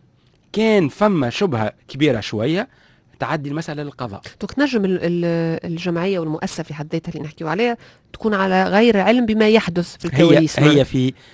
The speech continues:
Speaker 1: في يمكن، يمكن نقول هكا من، م-، يمكن من تقديري الخاص، في تسعة وتسعين بالمية لا تعلم.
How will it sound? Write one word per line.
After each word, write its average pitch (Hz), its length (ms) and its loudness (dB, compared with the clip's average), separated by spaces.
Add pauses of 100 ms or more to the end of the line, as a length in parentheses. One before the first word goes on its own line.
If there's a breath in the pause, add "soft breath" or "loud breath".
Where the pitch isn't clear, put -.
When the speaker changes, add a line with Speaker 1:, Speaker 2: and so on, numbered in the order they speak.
(140 loud breath)
Speaker 1:
في 120 440 0
يمكن، 117 420 2
يمكن 127 260 2
نقول 110 360 2
هكا 110 200 -2
من، 101 260 -4 (360 loud breath)
م-، 98 520 -8
يمكن 110 300 -6
من 95 200 -4
تقديري 120 420 0
الخاص، 165 400 0 (180 soft breath)
في - 100 -4
تسعة 147 240 -2
وتسعين 139 280 -4
بالمية 139 320 0
لا 147 120 0
تعلم. 92 260 -4